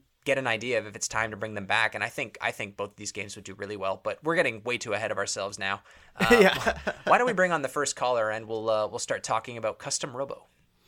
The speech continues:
Speaker 2: Sounds good, Neil. Sounds good. So joining us today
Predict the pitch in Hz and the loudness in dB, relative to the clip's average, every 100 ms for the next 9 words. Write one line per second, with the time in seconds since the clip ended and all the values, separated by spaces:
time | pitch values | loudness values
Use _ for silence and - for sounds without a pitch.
0 | - - 156 - 147 139 156 160 131 127 | -20 -20 -12 0 2 2 2 0 0 0
1 | 135 - 135 151 - 139 117 - 139 131 | -2 0 0 -2 0 0 0 -2 -2 0
2 | 147 190 214 190 165 147 156 202 | 2 2 -2 -4 0 2 2 -2